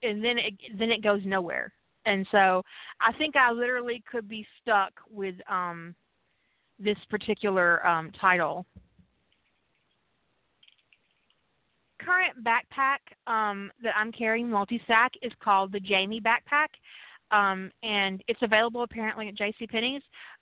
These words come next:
um, for twenty-nine dollars if you're, if you're curious. It's called the Jamie, the, the multi-sack Jamie backpack, and I put a link up in the, um, chat room for those of you who are curious as to which one I'm carrying,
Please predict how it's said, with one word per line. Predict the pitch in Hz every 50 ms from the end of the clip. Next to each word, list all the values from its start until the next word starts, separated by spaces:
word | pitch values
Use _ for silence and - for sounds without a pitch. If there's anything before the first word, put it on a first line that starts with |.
| _
um, | 208 202 202 202 196 196 196 190 - - -
for | - 233 208 196 196 190 190 190 190 185 180 180 185 185 - _ -
twenty-nine | - 254 247 233 214 196 190
dollars | 180 170 170 170 175 165 185 - - -
if | 247 - -
you're, | 185 - - - _ _ _
if | 208 190 -
you're | 202 -
curious. | - - 202 175 165 143 117 190 -
It's | 190 -
called | - 214 202 196 208
the |
Jamie, | 202 185 220 196 196 196 196 202 202 202 - - - - - - _ 202
the, | 208 208 208
the | 208 214
multi-sack | 220 233 247 247 285 277 - - 240 226 - 208
Jamie | 180 220 208 208 208 208 202 196
backpack, | 180 180 160 - - - 175 160 - -
and | - 190
I | 170 175 -
put | - 226
a | 196
link | 180 185 190 185 -
up | 180 170 -
in | - 175 175 175 170
the, | 170 165 - -
um, | - 160 160 175 190 -
chat | 185 175 104 127
room | 180 180 180
for | 180 170
those | 175 165 175 175 175
of | 165 175
you | 165 170
who | 170 180 190 185
are | 180 175
curious | - - 269 277 262 233 214 202 - -
as | 202 196 -
to | -
which | 185 180 - -
one | - 175 170
I'm | 165 170 -
carrying, | - 220 214 202 196 170 170 170 196